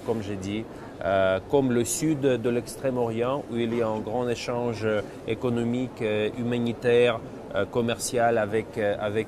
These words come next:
euh, la Chine, euh, comme Yakoutia. Et je veux souligner que, euh, l'Arctique et le Nord, il attire beaucoup de gens maintenant, les gens comme touristes et des gens pour participer à ces grands projets dont j'ai nommé, parce que les projets sont très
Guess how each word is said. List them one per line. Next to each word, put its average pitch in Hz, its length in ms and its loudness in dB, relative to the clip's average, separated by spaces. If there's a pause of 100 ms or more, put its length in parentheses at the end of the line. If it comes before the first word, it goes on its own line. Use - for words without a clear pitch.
euh, 101 140 0
la 101 140 0
Chine, 156 420 -4 (480)
euh, 95 180 2 (140)
comme 123 320 2
Yakoutia. 117 840 2
Et 104 360 0
je 110 160 -2
veux 110 440 2
souligner 117 540 0
que, 104 400 0 (340)
euh, 98 300 4
l'Arctique - 560 -4 (160)
et 117 60 0
le 117 160 4
Nord, 123 280 2 (140)
il 117 160 0
attire 113 300 -2
beaucoup 120 340 -4
de 120 140 -2
gens 117 220 0
maintenant, 120 420 -4
les 110 180 -2
gens 113 320 -4
comme 110 220 -4
touristes 127 520 -2
et 120 100 -4
des 110 160 -2
gens 135 240 -2
pour - 180 -10
participer 113 640 -4
à 117 100 4
ces 113 140 -6
grands 113 220 -2
projets 117 400 -4
dont 107 180 -2
j'ai 104 140 -4
nommé, 101 280 -4
parce 104 220 -6
que - 80 -6
les 113 140 0
projets 123 360 -4
sont 127 220 -6
très 139 320 -4